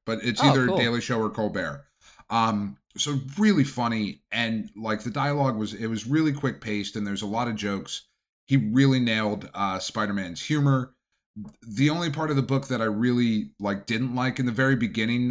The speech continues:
Speaker 1: when they're first taking Spi-, like, s-, the book opens up with Storm, uh, flying Spider-Man to, to the school so he can teach, and there's an interaction between Iceman, Beast,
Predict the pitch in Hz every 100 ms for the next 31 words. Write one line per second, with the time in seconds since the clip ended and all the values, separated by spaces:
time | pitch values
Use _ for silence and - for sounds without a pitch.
0 | 107 104 107 107 104 104 104 113 107 -
1 | 120 107 113 107 107 - 107 104 104 98
2 | - - _ _ _ _ _ - 113 151
3 | 147 139 127 113 120 110 98 - - 113
4 | 110 110 107 - _ _ _ _ _ _
5 | 101 98 98 127 117 113 - 117 110 107
6 | 101 101 98 92 - - 110 101 98 92
7 | 90 _ _ _ - 135 117 - 127 113
8 | 104 107 98 101 90 - 123 117 - -
9 | - _ _ _ 107 107 110 107 117 127
10 | 123 120 113 - 110 107 98 117 107 101
11 | 98 113 131 127 123 120 110 101 110 107
12 | - -